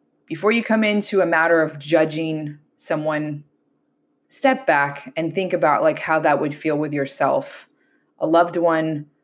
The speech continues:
a family member. Like, all of us have a heartbeat. They have a heartbeat.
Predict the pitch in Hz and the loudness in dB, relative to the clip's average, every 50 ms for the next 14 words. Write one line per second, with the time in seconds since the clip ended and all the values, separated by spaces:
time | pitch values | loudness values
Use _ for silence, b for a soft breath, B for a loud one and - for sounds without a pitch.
0 | _ _ _ 147 - - 160 156 160 165 160 160 160 156 156 151 156 156 151 151 | _ _ _ -14 -4 0 0 0 2 0 0 0 0 -2 -2 0 2 2 2 2
1 | 147 143 147 139 131 - - _ _ _ _ _ _ _ _ _ _ _ _ _ | 0 0 -2 -2 -4 -4 -10 _ _ _ _ _ _ _ _ _ _ _ _ _
2 | 147 156 175 202 202 190 185 175 - - - 160 151 151 131 127 - 147 147 147 | 4 4 6 6 6 6 4 2 2 2 -2 -2 0 0 -2 -2 -2 -4 -4 -4
3 | 147 - 123 110 90 82 - _ _ _ _ _ _ _ _ _ _ _ _ _ | -4 -8 -12 -12 -12 -12 -16 _ _ _ _ _ _ _ _ _ _ _ _ _
4 | _ _ _ _ _ 165 175 180 180 196 196 185 180 - - - 147 147 147 147 | _ _ _ _ _ 2 2 2 2 0 0 0 0 -2 0 0 0 0 0 -2
5 | - 120 90 78 - - | -8 -8 -8 -8 -10 -14